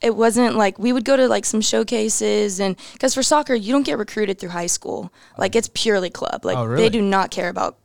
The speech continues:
Speaker 1: no, yeah. Like, a lot of club girls, like, they don't even play high school soccer 'cause, like, you're just risking getting injured.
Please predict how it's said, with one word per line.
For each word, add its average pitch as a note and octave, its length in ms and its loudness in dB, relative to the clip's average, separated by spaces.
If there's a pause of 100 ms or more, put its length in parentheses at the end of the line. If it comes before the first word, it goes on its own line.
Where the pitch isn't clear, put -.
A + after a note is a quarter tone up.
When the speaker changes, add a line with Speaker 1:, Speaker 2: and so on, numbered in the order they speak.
Speaker 1:
no, - 400 -2
yeah. G#3+ 320 -4
Like, F#3 220 -4
a G3 60 0
lot G3 200 2
of A#3+ 160 -2
club G#3 220 -4
girls, A#3+ 400 2 (260)
like, F#3+ 160 0
they G#3+ 100 0
don't A3 120 4
even A3 120 2
play G3 120 -2
high F#3+ 100 0
school F#3 220 -4
soccer F3+ 320 -4
'cause, F#3+ 200 -8
like, F3+ 200 -8
you're G3+ 60 -4
just G3 200 -4
risking F#3+ 320 -4
getting F3 240 -6
injured. - 460 -8